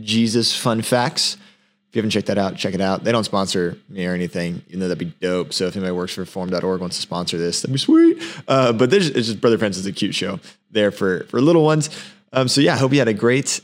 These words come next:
Thanksgiving. We are picking up where we left off with our Galatians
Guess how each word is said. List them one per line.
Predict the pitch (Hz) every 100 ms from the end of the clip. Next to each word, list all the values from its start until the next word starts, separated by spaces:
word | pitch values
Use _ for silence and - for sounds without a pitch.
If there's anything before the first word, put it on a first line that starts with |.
| _ _ -
Thanksgiving. | 123 131 - - 110 110 101 113 156 - 117
We | 123 -
are | 107 107
picking | 104 - 156 143 127
up | 123 135
where | 117 117
we | 113
left | 110 120 113
off | - 110 110
with | 113 101
our | 104
Galatians | 87 98 95 107 107 110 104 95